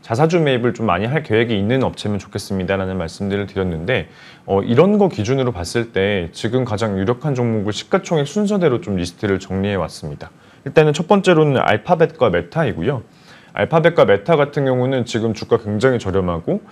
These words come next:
그리고 사실 메타에 대한 이야기들이 굉장히 많이 흘러나오고는 있지만 실제적으로는 그 일 년에 벌어들이는 현금 흐름이 굉장히 대규모로 벌어들입니다. 그렇기 때문에 자사주 매입할 수 있는 양이 웬-, 굉장히 많기 때문에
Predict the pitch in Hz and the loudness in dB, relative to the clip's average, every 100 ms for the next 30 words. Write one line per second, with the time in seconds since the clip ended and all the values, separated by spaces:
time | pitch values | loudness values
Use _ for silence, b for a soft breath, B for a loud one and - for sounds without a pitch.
0 | B B 113 123 147 175 120 95 - 175 | B B -2 0 0 0 2 2 2 2
1 | 160 151 117 113 123 123 117 104 104 90 | 4 2 2 2 2 2 0 0 2 2
2 | 117 180 202 160 131 120 127 87 - 110 | 2 2 2 0 0 0 -2 -4 -6 -6
3 | 117 90 - B B - 214 226 220 208 | -4 -4 -8 B B -8 -2 0 2 2
4 | 180 165 147 135 113 - 110 95 139 196 | 2 2 2 0 -2 -2 -2 0 0 2
5 | 180 113 107 120 117 117 160 180 165 131 | 0 0 0 0 0 -2 0 0 0 0
6 | 110 101 90 - - - 127 131 165 117 | 0 0 -2 -8 -20 -6 0 2 2 2
7 | 107 180 170 131 104 92 82 71 76 69 | 2 4 4 2 0 -2 -4 -6 -12 -12
8 | - _ b b - 120 123 113 110 139 | -16 _ b b -14 -6 -4 -2 -2 0
9 | 143 123 117 117 135 123 113 110 92 92 | 0 0 0 -2 -8 -4 -2 0 0 0
10 | 98 95 87 - 117 151 104 85 - 107 | 0 -2 -4 -4 0 0 0 -6 -8 -4
11 | 98 110 117 | -2 0 -2